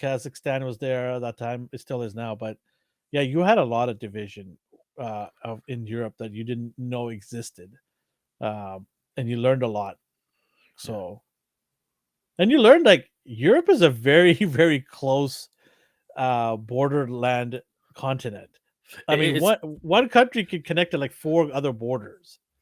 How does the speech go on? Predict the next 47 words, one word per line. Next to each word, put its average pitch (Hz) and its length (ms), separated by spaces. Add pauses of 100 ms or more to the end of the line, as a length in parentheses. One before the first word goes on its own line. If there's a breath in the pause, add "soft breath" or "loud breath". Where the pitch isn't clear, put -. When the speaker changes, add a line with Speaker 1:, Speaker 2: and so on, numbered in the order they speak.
(240 loud breath)
Speaker 2:
But, 156 140
like, 151 140
none 139 220
of - 20
them 147 120
will 143 80
speak - 240
the 123 60
same 123 240
language. 101 640 (120)
Speaker 1:
Yeah. 214 320 (340)
Speaker 2:
Which 139 140
is 147 100
super 135 480
weird. 117 520 (100)
Speaker 1:
Yeah. 127 300 (200 loud breath)
Speaker 2:
I, 151 60
I 160 160
know 185 140
a 185 40
comedian 127 540
talking 107 340
about 98 280
that. 101 160
He's 107 160
like, 110 140 (1040 soft breath)
it's 113 140
like, 110 120
you 127 100
go 147 40
to 139 60
Europe, 131 260
he's 113 120
like, 113 160
"Oh, 135 100
yeah, 135 180
I 120 120
speak 117 200
five 117 240
languages 101 540
'cause 104 120
I'm 107 100
surrounded 107 320
by 101 240
five 107 280
people." 104 220
It's, - 160